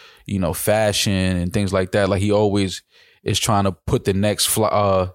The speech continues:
the next up and coming person in a position to shine. So for that alone, I mean, that's why Gunn is one of my favorite people, just because he gets it, he understands just giving people a shot to get their shit off. So Peace, Fly God, available now in your D S Ps.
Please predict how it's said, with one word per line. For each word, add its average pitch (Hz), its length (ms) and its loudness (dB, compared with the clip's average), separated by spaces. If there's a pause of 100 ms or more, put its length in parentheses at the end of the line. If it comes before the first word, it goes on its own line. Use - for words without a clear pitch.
the 104 60 -2
next 110 320 0
up 110 140 0
and 107 80 -2
coming 101 480 0 (640)
person 107 600 0
in 107 120 0
a 98 40 0
position 98 460 0
to 92 100 -2
shine. 92 440 0 (840)
So - 180 -2
for - 120 -4
that 127 140 4
alone, 120 260 2
I 104 60 2
mean, 98 340 -2
that's 104 180 0
why 98 160 2
Gunn 101 220 0
is 90 80 -2
one 95 100 2
of 92 60 0
my 92 100 0
favorite 92 300 -2
people, 92 240 -2
just 87 280 -4
because 90 220 -4
he 110 120 -4
gets 101 260 0
it, 95 80 2
he 98 80 0
understands 95 500 -4
just 92 160 -4
giving 95 180 -2
people 82 280 -4
a - 20 -2
shot 92 400 0 (300)
to 95 100 -4
get 90 180 -2
their 92 140 0
shit 95 220 0
off. 92 200 0
So 92 280 -2 (340)
Peace, 165 180 0
Fly 143 280 2
God, 135 320 2
available 123 360 0
now 123 220 2
in 120 80 0
your 113 80 0
D 117 160 0
S 113 100 -2
Ps. 120 540 -2